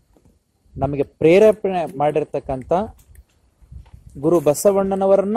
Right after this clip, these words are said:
ಒಂದು ಆಚಾರ ದೃಷ್ಟಿಯಿಂದ ನಾವು ಸ್ಮರಣೆ ಮಾಡ್ಬೇಕು ಅಂತೇಳಿ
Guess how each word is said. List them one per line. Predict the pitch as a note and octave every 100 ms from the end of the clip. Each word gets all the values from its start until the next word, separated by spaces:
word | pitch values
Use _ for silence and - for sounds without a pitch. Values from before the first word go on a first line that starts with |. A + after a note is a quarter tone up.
| B3 D#3+
ಒಂದು | D#3+ D3+
ಆಚಾರ | C3+ E3 - G3 F#3+ F3+
ದೃಷ್ಟಿಯಿಂದ | C#3+ - - D3+ D3 G3+
ನಾವು | D3+ D3+ G#3+
ಸ್ಮರಣೆ | - C#3+ E3 F#3
ಮಾಡ್ಬೇಕು | D3+ D3 C3+ C3+ - C#3
ಅಂತೇಳಿ | B2+ - D#3+ F3+ A2+